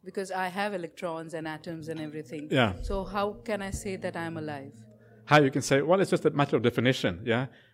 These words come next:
Speaker 2: You are there, uh, so, and you are, you, you have suffering and dukkha, you call that alive, uh, yeah?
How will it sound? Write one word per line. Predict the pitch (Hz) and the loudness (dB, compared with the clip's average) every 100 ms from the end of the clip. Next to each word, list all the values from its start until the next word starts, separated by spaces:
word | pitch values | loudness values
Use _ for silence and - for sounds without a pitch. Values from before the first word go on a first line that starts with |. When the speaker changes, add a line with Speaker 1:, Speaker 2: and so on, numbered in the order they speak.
| _ | _
Speaker 2:
You | 127 | 2
are | 120 | 6
there, | 120 123 165 | 10 10 8
uh, | 113 87 _ | 2 -4 _
so, | - - 117 117 | -10 0 2 4
and | 117 117 127 | 2 0 0
you | 123 123 | 0 2
are, | 113 113 | 2 2
you, | 113 | 0
you | 127 123 | -2 0
have | 131 113 | -2 -2
suffering | - 123 139 131 | -2 -2 -2 -4
and | 123 | -2
dukkha, | 127 - 147 | -2 0 -2
you | 139 | -2
call | - 131 | 2 2
that | 120 110 | 2 0
alive, | 107 107 85 | -2 -4 -6
uh, | 98 | -8
yeah? | 98 | -8